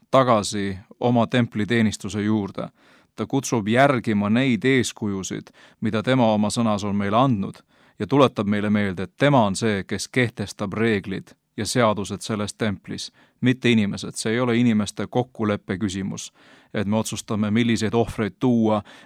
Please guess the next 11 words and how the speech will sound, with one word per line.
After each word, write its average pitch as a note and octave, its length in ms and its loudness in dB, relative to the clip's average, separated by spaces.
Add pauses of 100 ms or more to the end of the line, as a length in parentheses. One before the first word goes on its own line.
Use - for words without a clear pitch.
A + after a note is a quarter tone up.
milliste A2 460 0
mõõtudega G#2 560 0
tempel A#2+ 400 2
peaks G#2+ 320 0
olema, A2 320 2
mida G#2+ 260 2
seal G2+ 220 0
altari A2+ 380 2
peal A2 260 2
peaks G#2+ 420 -2
ohverdatama. G#2+ 760 -2